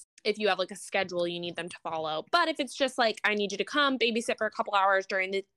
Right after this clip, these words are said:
days of the summer so I can, like, get some things done, babysit for a couple hours during the day, get, you know, do whatever you want just so I can get things done,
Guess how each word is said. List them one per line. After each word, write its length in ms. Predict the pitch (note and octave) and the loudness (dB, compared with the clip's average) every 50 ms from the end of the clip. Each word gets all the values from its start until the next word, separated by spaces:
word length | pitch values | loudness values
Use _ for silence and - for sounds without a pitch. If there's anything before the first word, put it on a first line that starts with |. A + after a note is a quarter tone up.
| _ _ _ - | _ _ _ -2
days 480 | - B3+ A#3+ A#3+ A#3 A#3 A#3 A3+ A#3 A3 - | 2 4 4 6 6 6 6 4 4 2 0
of 120 | G#3 G3 G#3 | -2 -2 -2
the 60 | G#3 | -2
summer 380 | - B3+ A3+ A3+ A3 G#3+ A3 | -4 -2 0 0 2 0 0
so 120 | A3 - A3 | 0 0 0
I 120 | F3 F3+ | 0 0
can, 120 | F3+ - F#3 | 0 -2 -4
like, 140 | F3+ F3+ | -4 -2
get 180 | - F#3 F#3+ - | -2 -2 -2 -2
some 120 | - G3+ | -4 -6
things 200 | F#3+ F#3+ G3 G3+ | -6 -6 -4 0
done, 220 | - C4 B3+ B3 B3 - _ - - - - - - - - | 2 4 4 4 2 0 _ -16 -16 -16 -14 -14 -8 0 2
babysit 380 | C4 C4 C4 C#4 C4+ F4 F4 | 2 4 4 4 6 6 6
for 120 | - C4 B3+ | 8 8 4
a 60 | A#3+ | 4
couple 240 | A#3+ D4+ B3 B3+ A#3+ | 4 2 2 6 8
hours 300 | A#3 A3+ A3+ A#3 B3 A#3+ | 8 8 8 6 2 0
during 240 | - A#3 A3 A3 A3 | -2 -4 -2 -2 -4
the 80 | A3 G#3+ | -4 -2
day, 600 | - B3+ B3 A#3+ A#3+ A#3+ A#3+ A#3+ A#3 A#3 A#3 G#3+ | 0 2 2 4 4 2 2 0 -2 -2 -4 -4
get, 400 | - G#3 G3 F#3+ F#3 F#3 F#3 - - - - - - - _ _ - - - _ _ _ _ _ | -4 -2 -2 -2 -2 -2 -4 -6 -8 -16 -20 -20 -20 -20 _ _ -18 -18 -18 _ _ _ _ _
you 140 | - A3 A#3 | -4 -4 -2
know, 160 | G#3+ G3 F3+ | -2 -2 -4
do 240 | F#3 - G#3+ A3+ A3+ | -6 -6 -4 -2 2
whatever 320 | A3+ A3+ A3+ A3 G#3+ G#3+ G#3+ | 2 4 4 4 4 2 0
you 180 | A3 G#3+ G#3 | 2 2 2
want 380 | G3+ F#3+ F#3 F#3 F3+ E3+ - - | 2 2 2 2 0 -2 -6 -8
just 140 | G#3 G3+ - | -12 -8 -4
so 80 | G#3+ | -4
I 100 | F#3+ G3 | -4 -4
can 140 | F#3+ - F#3+ | -4 -6 -4
get 180 | F#3 F3 C3+ - | -4 -4 -4 -4
things 240 | F3+ F3 F3+ - | -6 -6 -6 -2
done, 420 | - F3 E3 D#3+ D#3 D3+ D#3+ F3 | 2 4 4 4 4 2 -4 -8